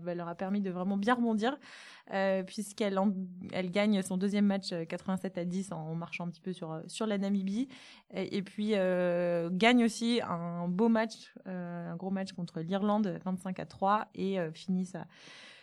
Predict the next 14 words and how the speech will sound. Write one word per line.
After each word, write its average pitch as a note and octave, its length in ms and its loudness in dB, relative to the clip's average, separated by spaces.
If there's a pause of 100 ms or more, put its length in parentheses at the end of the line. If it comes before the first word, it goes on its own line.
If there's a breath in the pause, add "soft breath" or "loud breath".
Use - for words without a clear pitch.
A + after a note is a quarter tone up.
(140 loud breath)
ses B3+ 200 2
phases B3 220 6
de A#3 100 6
poule, C4 340 4
euh, G3 320 6
sur F#3+ 220 -2
une F#3+ 100 6
grosse, G#3 300 4
grosse F#3+ 240 0
victoire F#3+ 260 -2
aussi F#3 200 -2
contre F3+ 200 -2
la E3 100 0
Géorgie, F#3 600 0